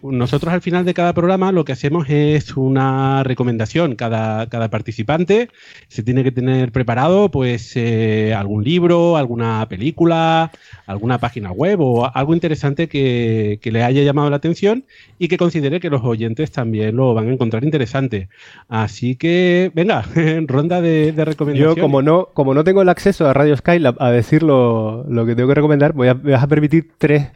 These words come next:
Speaker 2: libritos. <laughs> Uno,
Speaker 1: ¡Hala, tres, tres!
Speaker 2: Sí, de hecho creo que algunos lo han recomendado ya, bueno, uno con seguridad en Radio Skylab, otro no lo sé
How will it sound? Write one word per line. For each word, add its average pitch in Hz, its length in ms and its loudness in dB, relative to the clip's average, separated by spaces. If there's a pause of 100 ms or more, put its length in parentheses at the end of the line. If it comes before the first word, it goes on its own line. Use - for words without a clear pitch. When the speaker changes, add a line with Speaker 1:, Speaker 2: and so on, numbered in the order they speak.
(160)
Speaker 2:
libritos. 135 800 -2
<laughs> - 1300 -4
Uno, 175 360 4
Speaker 1:
¡Hala, 165 220 -4
tres, 190 360 -6
tres! 208 260 -4
Speaker 2:
Sí, 180 240 4
de 160 140 4
hecho 175 140 2
creo 196 140 4
que 190 80 2
algunos 175 280 4
lo 180 100 4
han 165 100 4
recomendado 151 460 4
ya, 139 340 4 (140)
bueno, 123 220 -2
uno 151 180 2
con 151 120 2
seguridad 143 540 4
en 127 400 0
Radio 127 200 0
Skylab, 151 360 -2
otro 147 280 0
no 151 180 2
lo 180 100 2
sé - 340 -2